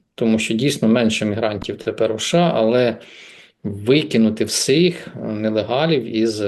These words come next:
Сполучених Штатів Америки Трампу за сто днів не вдалося. Але, знову ж таки, він це не обіцяв, це така довготривала історія. Багато започатковано проєктів. Основний із них, який тихенько реалізовується, це проєкт двадцять двадцять п'ять.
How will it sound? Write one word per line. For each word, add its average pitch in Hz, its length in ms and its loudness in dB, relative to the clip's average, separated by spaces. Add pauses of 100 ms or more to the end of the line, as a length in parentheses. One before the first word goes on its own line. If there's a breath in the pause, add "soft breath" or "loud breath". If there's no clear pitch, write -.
Сполучених 113 520 -2
Штатів 104 320 -4
Америки 123 400 0
Трампу 117 400 -2
за 107 100 0
сто 104 180 -4
днів 110 220 0
не 117 140 0
вдалося. 117 600 0
Але, 139 200 4
знову 117 240 2
ж - 80 -10
таки, - 200 -8
він 120 140 0
це 113 120 -4
не 107 120 -2
обіцяв, 113 420 -2
це - 120 -10
така 113 340 -4 (540 loud breath)
довготривала 135 680 6
історія. 156 540 4 (420)
Багато 139 540 2
започатковано 117 1040 -2
проєктів. 127 640 -2 (120)
Основний 135 500 2
із 113 160 4
них, 120 240 -2
який 113 260 0
тихенько 113 480 -2
реалізовується, 107 520 2
це 107 120 -6
проєкт 107 300 -2
двадцять 107 340 -2
двадцять 107 300 -2
п'ять. 202 260 0